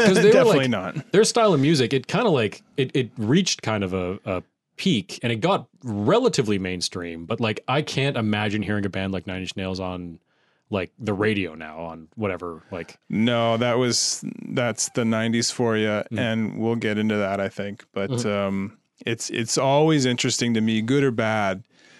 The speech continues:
Speaker 2: when a band like that kinda slips through the cracks and,
Speaker 1: Yeah.
Speaker 2: and goes above,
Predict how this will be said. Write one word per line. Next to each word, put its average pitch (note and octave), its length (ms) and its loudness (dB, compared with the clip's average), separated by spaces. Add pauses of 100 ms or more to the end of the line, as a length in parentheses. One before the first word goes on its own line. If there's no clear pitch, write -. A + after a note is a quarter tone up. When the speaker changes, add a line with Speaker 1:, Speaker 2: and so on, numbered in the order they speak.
(500)
Speaker 2:
when A2 320 0
a G#2 80 0
band A2 300 0
like G#2+ 160 -2
that G#2+ 180 -2
kinda A2 240 -2
slips - 320 -4
through B2 80 0
the A2 100 2
cracks G#2 520 -2
and, F#2 320 -4
Speaker 1:
Yeah. G#2+ 120 -6 (180)
Speaker 2:
and F#2 280 -6 (100)
goes G#2 440 0
above, A2+ 520 -2